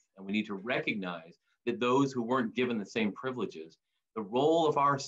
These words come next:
our self-governance, our democracy, is to level the playing field and to provide for opportunity and, and fairness and equity and access to the same potential to reach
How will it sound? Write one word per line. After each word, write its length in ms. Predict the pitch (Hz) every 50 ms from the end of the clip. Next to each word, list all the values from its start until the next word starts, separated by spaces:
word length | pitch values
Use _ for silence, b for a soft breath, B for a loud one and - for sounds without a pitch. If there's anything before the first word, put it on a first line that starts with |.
| - -
our 220 | - 117 - - - _
self-governance, 800 | - - 143 139 - - - 120 120 - - 104 90 90 92 -
our 100 | 98 92
democracy, 840 | - 98 92 101 113 131 156 156 - 120 - - - 92 85 82 82 _ _ _ _ _ _
is 140 | 113 110 -
to 200 | - 110 104 -
level 380 | - 107 107 113 131 147 175 180
the 80 | 165 151
playing 360 | - - 147 147 160 160 151
field 340 | 143 - 104 - - - -
and 120 | - - -
to 100 | - -
provide 580 | - 104 92 90 113 120 131 139 147 147 143 139 -
for 300 | _ 107 95 90 87 87 - _ _ _ _ _ _ _ _ _ _ _ _ _ _ _ -
opportunity 800 | 98 101 95 101 95 - - - 131 131 139 139 147 143 147 147 - _ _ _ _ _ _
and, 160 | - 90 87 - - - -
and 100 | 82 85 _ _
fairness 480 | - - 151 151 151 147 147 147 147 -
and 100 | - - - _ -
equity 480 | 139 139 - 151 147 143 139 139 135 - _ _ _ _ _ _
and 140 | 90 90 87 - _ -
access 520 | 117 127 160 - - - 131 131 127 -
to 380 | - - 135 123 123 123 123 - _ _ _
the 80 | - 143
same 480 | - - - 175 170 175 175 175 180
potential 600 | 143 147 147 143 - - 160 160 160 - 117 92
to 160 | - - 104 95
reach 360 | 98 110 120 117 - -